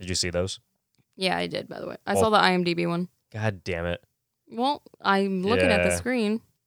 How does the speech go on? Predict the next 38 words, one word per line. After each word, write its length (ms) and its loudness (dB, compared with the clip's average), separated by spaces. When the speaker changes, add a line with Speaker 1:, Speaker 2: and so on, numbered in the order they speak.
Speaker 1:
Fuck. 400 -4
Speaker 2:
Just 160 -6
write 220 4
'em 80 4
Speaker 1:
Okay. 40 2
Speaker 2:
down. 440 -4
Speaker 1:
We'll 140 -4
look 140 -2
away 380 6
and 100 2
we'll 80 0
do 140 0
the 140 0
other 120 0
one. 240 -2
So, 220 2
Speaker 2:
Okay. 240 6
Speaker 1:
uh, 140 6
the 100 2
I 180 4
M 120 0
D 140 -4
B 120 -2
score 340 0
on 80 -2
this 280 0
is 100 -6
three 200 -4
point 280 0
one. 320 0
What 80 -2
do 40 0
you 40 -2
think 240 -4
the 320 2
Rotten 260 0
Tomatoes 380 -4
was? 340 -4